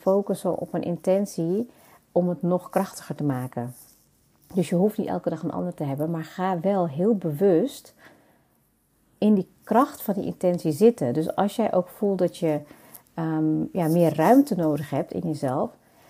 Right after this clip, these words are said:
dan ga dat dan ook echt aan. Dat je voor jezelf die ruimte pakt. Dat je, ehm,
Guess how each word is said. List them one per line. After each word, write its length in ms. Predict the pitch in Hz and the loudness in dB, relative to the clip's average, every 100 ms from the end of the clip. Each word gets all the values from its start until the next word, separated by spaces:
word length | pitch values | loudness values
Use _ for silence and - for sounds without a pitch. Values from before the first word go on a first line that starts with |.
| _ | _
dan 320 | - 170 175 - _ _ _ _ _ | -2 0 0 -4 _ _ _ _ _
ga 260 | - 202 | -8 -4
dat 160 | 214 202 | -2 -2
dan 220 | 185 180 | -2 -4
ook 160 | 180 - - | -6 -8 0
echt 300 | 208 214 - | 0 0 -4
aan. 360 | - 180 147 139 | -4 -2 -2 -4
Dat 180 | 151 | -6
je 100 | - 160 | -4 -6
voor 200 | - 175 | 0 0
jezelf 320 | 156 175 175 | 2 0 0
die 160 | 175 | -4
ruimte 320 | 165 160 160 147 | -2 -2 -4 -8
pakt. 320 | - 180 143 | -2 -2 -2
Dat 140 | 160 | -6
je, 240 | - 156 151 | 0 0 0
ehm, 480 | - 156 160 151 | -4 -6 -6 -6